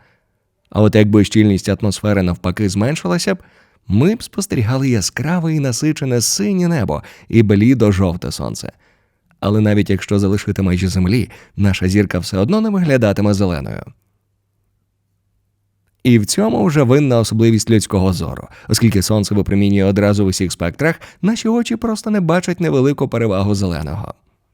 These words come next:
Тому з космосу воно здається білим. Але якби Сонце випромінювало лише в зеленому спектрі,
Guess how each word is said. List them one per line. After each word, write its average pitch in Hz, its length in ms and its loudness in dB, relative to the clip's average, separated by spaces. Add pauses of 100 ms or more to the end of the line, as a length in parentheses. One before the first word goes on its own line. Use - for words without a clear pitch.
(420)
Тому 113 200 4
з 98 60 -2
космосу 95 480 -2
воно 92 220 0
здається 95 600 0 (240)
білим. 117 460 0 (760)
Але 110 200 2
якби 107 240 2
Сонце 117 440 0 (200)
випромінювало 131 800 0
лише 98 260 -2
в 98 80 0
зеленому 110 480 0
спектрі, - 460 -8